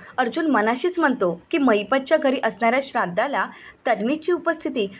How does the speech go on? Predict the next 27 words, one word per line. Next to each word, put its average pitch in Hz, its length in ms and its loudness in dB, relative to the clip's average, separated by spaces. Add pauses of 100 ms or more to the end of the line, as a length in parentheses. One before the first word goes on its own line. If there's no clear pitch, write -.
(120)
म्हणजे 220 260 2
यावरूनच 240 640 0
सिद्ध 226 220 -4
होत 226 260 2
आहे 208 200 2
की - 440 -6
तन्वी 220 380 0 (160)
आणि 262 200 -2
यांची 202 320 -2
मैत्री 233 380 2
किती 311 320 -2
घट्ट 202 320 -4
आहे. 202 280 -2 (300)
तर 277 100 6 (100)
आता 208 320 -2 (760)
साक्षी 240 380 0
ही 311 140 0
बाबांच्या 254 500 2
बाजूला, 214 480 0
म्हणजे 254 240 2
अर्जुनच्या 262 500 2
बाजूला 247 420 0
बसते 185 480 0
आणि 247 160 -2
म्हणू 247 240 2
लागते, 208 320 0
"बाबा, 190 320 0